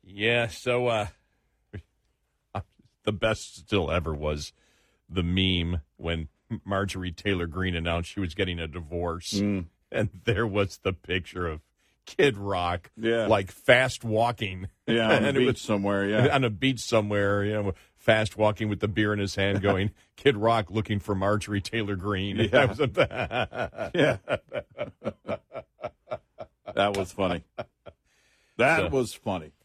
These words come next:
Speaker 1: So, yeah, as, as, uh, the, uh, as the rest of us, you know,
Speaker 2: Mm.
Speaker 1: spend so much time, energy, and effort to find what kind of beer we can drink,
Speaker 2: Mm.
Speaker 1: Kid Rock crumbles.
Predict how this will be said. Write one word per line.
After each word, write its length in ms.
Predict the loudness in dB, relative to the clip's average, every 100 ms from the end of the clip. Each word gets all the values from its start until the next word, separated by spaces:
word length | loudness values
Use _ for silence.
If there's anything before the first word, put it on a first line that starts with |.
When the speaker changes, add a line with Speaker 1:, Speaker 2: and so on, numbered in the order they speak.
| _ _ _
Speaker 1:
So, 140 | -2
yeah, 200 | 0 2
as, 280 | 0 0 -4 0
as, 380 | 2 4 2 0
uh, 180 | 2
the, 300 | 2 -2 0
uh, 160 | 2 0 -2 _ _
as 340 | 0 0 0
the 100 | 2
rest 400 | 4 4 4 2
of 100 | -2
us, 340 | -4 -8 -14 -16 _ _ _ _ _ _ _
you 100 | -14
know, 120 | -14
Speaker 2:
Mm. 60 | -12
Speaker 1:
spend 1000 | -8 -8 -8 _ 4 4 0 -2 -2 -4 -8 _ _ _ _ _ _ _
so 380 | -6 2 4 4
much 300 | 2 -2 -6
time, 460 | -2 0 2 0 0
energy, 440 | 0 0 -2 -4 -4
and 80 | -6 _
effort 400 | 0 2 -2 -6
to 80 | -6
find 540 | -6 2 4 4 0 0
what 260 | 0 0
kind 300 | -2 -2 0
of 160 | -2 0
beer 200 | 0 2
we 160 | 0 -2
can 240 | -4 -6
drink, 480 | 0 2 2 0 -10 _ _ -10
Speaker 2:
Mm. 240 | -4 4
Speaker 1:
Kid 180 | 8 8
Rock 380 | 6 4 4 2
crumbles. 840 | 0 8 8 8 2 2 -4 -6